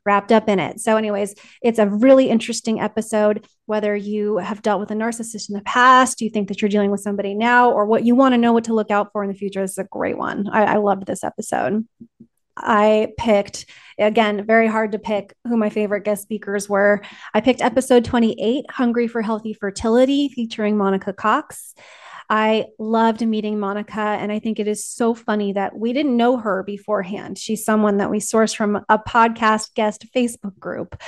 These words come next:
but she actually lives really close to Elisa in Oahu, and they have since met in person before, which is cool.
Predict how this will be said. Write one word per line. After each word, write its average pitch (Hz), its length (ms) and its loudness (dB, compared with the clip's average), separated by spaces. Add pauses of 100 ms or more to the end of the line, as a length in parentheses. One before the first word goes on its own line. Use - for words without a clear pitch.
(240)
but 214 240 6
she 262 420 0
actually 226 420 0
lives 208 260 0
really 262 320 4
close 247 340 0
to 233 140 -4
Elisa 226 560 -2
in 202 140 -4
Oahu, 220 400 0
and 208 180 -2
they 202 80 -4
have 208 140 -6
since 247 360 0
met 214 180 -2
in 202 80 -6
person 226 420 -4
before, 196 640 -4
which 226 180 -8
is 196 80 -8
cool. 208 520 0